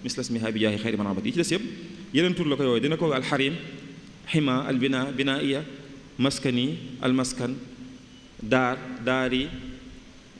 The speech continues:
albalad, yooyu yëpp dina ko woowe. Bi ma koy xool mën na fanweer yoon ak juróom-ñaar yoo xam ne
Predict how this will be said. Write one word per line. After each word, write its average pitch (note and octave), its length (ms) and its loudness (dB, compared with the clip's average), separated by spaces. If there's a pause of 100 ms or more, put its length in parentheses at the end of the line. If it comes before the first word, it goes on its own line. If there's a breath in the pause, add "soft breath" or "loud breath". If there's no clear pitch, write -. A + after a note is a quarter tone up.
(340)
albalad, C#3 440 4 (460)
yooyu C3+ 160 2
yëpp C#3+ 140 0
dina C#3+ 140 -2
ko C3+ 140 -2
woowe. C3+ 520 0 (240)
Bi A#2+ 140 2
ma D#3 100 4
koy D#3 140 2
xool D3+ 220 0
mën C#3 140 0
na C3 80 0
fanweer D#3 320 0
yoon C#3+ 120 0
ak C3 100 -4
juróom-ñaar C3 360 2
yoo A#2+ 120 0
xam A2 160 -2
ne A2+ 120 -2